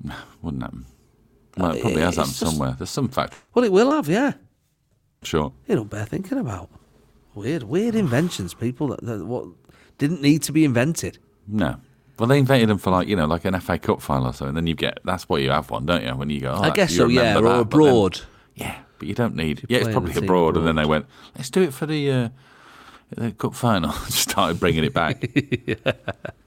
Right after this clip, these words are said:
Speaker 2: Yeah, no, I'm gonna say half and half scarves, no.
Speaker 1: No.
Speaker 2: They need to go, they need to get in the bin. Um, but other, other than that, Wolves are doing all right, aren't they? You're happy with them?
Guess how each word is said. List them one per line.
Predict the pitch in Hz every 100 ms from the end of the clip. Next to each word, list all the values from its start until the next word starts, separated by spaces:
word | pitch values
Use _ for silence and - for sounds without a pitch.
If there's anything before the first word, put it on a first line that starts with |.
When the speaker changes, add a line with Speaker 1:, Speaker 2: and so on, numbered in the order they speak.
| _ - - - - _
Speaker 2:
Yeah, | 95 87 90
no, | 107
I'm | 127 135
gonna | 127
say | 113 - 101 95 - - _
half | 147 160 147
and | 143
half | 135 120
scarves, | - 107 98 92 - - _ _
no. | - 98 95 82 - _ _ _ -
Speaker 1:
No. | - - - _ _ _ _ _ _
Speaker 2:
They | - 107
need | 101
to | - 95
go, | 92
they | 107
need | 101 90
to | 87
get | 90 78
in |
the | 87
bin. | 80 80 73 - - - -
Um, | 104 104 98 95
but | 170
other, | 226 240 233
other | 247 240
than | 196 139
that, | 117
Wolves | 131 131 113
are |
doing | 113 101
all | 92
right, | 95 -
aren't | 151
they? | 117
You're | 113
happy | 113 110 101
with | 98
them? | 135